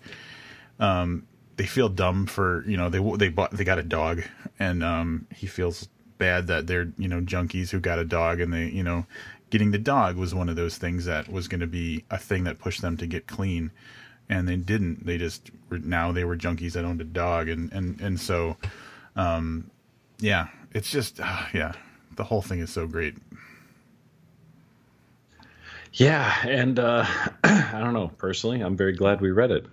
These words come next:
Speaker 2: Um, did you wanna, did you wanna move to wrap-ups?
Speaker 1: Yeah, I, I, it's weird. And, um,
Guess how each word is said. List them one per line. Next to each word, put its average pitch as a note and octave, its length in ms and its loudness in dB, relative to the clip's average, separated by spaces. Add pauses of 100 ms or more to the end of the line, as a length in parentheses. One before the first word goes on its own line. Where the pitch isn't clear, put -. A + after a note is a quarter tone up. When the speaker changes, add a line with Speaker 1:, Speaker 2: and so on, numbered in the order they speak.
(560)
Speaker 2:
Um, D#2 520 0 (600)
did F2+ 140 0
you G2 60 6
wanna, F2 340 4 (240)
did F#2 160 4
you F2 60 4
wanna E2+ 180 6
move D#2+ 340 2
to - 80 6
wrap-ups? D#2+ 600 2 (800)
Speaker 1:
Yeah, F3 320 2
I, G2 120 2
I, - 40 4
it's A#2+ 380 2
weird. B2+ 520 2
And, A2 280 4
um, G2+ 500 0